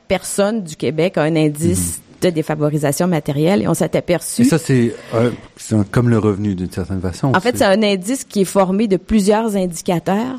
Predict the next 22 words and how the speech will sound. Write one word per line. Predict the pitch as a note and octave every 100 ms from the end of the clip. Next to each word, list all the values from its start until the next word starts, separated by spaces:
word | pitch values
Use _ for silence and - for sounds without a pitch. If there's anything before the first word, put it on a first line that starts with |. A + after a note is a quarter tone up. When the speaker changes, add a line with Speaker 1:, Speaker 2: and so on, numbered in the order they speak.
| -
Speaker 1:
C'est | G#3+
un | F#3
indice | F#3+ F3 B3
qui | -
est | F3
un | F3+
indice | F3 D#3+ G#3
écologique | F#3+ - F3+ E3 E3 C#4
qui | -
est | F3+
formé | F3 E3
de | F3+
plusieurs | E3 G3+ G3 G3+ F#3
indicateurs. | E3 - - D#3+ F3 A3 B3+ - - - - - -
Et | - F#3+ G3+ G#3+ - _ _ _ - -
on, | - F3 E3+ E3+ D#3+
les | F#3 F#3+
gens | F3 B3
qui | B3
habitent, | E3+ F3 A#3+ -
en | -
fait, | A#3+